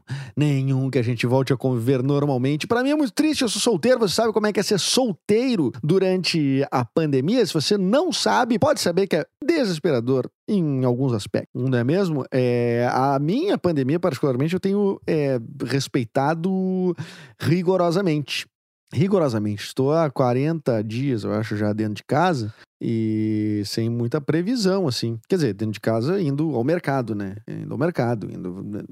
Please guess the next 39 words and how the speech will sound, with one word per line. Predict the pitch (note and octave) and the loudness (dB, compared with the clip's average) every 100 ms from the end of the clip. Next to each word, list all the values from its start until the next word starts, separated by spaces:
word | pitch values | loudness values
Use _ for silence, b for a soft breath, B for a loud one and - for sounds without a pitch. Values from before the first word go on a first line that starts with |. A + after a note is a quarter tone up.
| C#4+ | -14
enfim, | A2+ - G#2+ G#2 | -12 -8 -10 -10
fazendo | G2+ G2 G2 - | -10 -8 -10 -12
o | |
que, | - A#2 A2+ | -8 -6 -6
o | - | -6
que | - | -6
é | |
necessário, | F3 A3+ A3 | -4 0 0
mas | A2 A#2 | 2 0
não | D3 | 0
indo | G#3+ | 0
na | E4 | 2
balada. | A4 G#3+ E3 D#3 A2+ E3 | 2 4 2 0 -2 0
Já | D4 | 2
abriu | D#4 E4 | 2 2
balada, | F4 E4+ E3+ F3+ A#3+ C#3 | 2 2 4 4 2 0
gente, | G#2 A2 | 0 0
já | F#3 | 2
abriu | A3+ F4+ | 2 2
balada. | D#4+ B2 C3+ F#3 A#2+ | 2 2 4 2 0
Vocês | - | -4
estão | - G#3+ C4+ D#4 C#4 A3 - | -2 0 2 2 0 0 0
pensando | G3+ - A3+ | 0 0 0
o | D#3 | -2
quê? | - B2+ E3 G2+ _ - | 0 0 0 -4 _ 0
Claro, | A4 A#4+ B3 | 2 4 4
aos | C3+ - | 2 0
poucos | B3 A#3 C4 | -2 0 0
vai | D#4+ | 0
abrindo, | E4+ F#3+ G#3+ A#3+ F3+ G#2 | 2 0 2 2 2 0
vai | G2+ A2+ | -2 -2
abrindo, | E3+ D#3+ G3 A#3 G3+ - | -2 -2 -2 -2 -2 -6
as | A#2+ | -12
coisas | - A2 G#2 | -8 -6 -4
vão | C#3 | -4
abrindo. | G3 D#3+ - A3+ A3+ G#3 - | -4 -4 -4 -4 -4 -4 -4
O | F#2+ | -2
resultado | A#2 G#2 A#2 A2+ B2+ | -2 -2 -2 -2 -2
disso | A#2+ A#2+ A#2+ - G3+ | -4 -2 -2 -2 -4